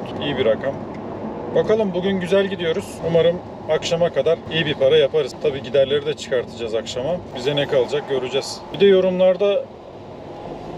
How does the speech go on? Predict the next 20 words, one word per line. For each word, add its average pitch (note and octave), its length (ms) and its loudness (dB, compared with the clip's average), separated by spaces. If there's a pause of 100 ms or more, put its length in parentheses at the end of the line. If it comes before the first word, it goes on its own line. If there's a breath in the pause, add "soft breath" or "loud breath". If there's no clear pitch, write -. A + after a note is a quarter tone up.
(580)
bazı F3+ 220 8
arkadaşlar F3 600 4
yazmış E3 420 0
ki F#3+ 260 -4 (520)
işi E3+ 220 0
kötülüyorsun, F3+ 680 2 (320)
işte - 200 -2
yediğin E3+ 400 0
kabı E3 320 0
pisliyorsun E3 600 -2
falan D#3 320 0
filan E3+ 300 0
gibilerinden D#3 580 -2 (1300 loud breath)
abuk D3 260 0
subuk E3+ 260 -6
şeyler D#3 340 4
yazmışlar. D3+ 480 0
Arkadaşlar D3+ 640 0
ben C#3+ 100 2
yediğim D3+ 380 -2